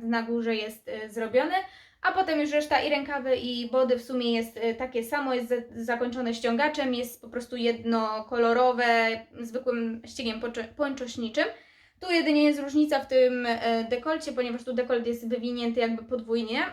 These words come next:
mm, zrobiony, a tutaj w tej wersji jest akurat pojedynczy,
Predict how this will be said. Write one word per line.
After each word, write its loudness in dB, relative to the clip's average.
mm, -4
zrobiony, 2
a 4
tutaj -2
w -20
tej 2
wersji -6
jest -4
akurat -6
pojedynczy, 2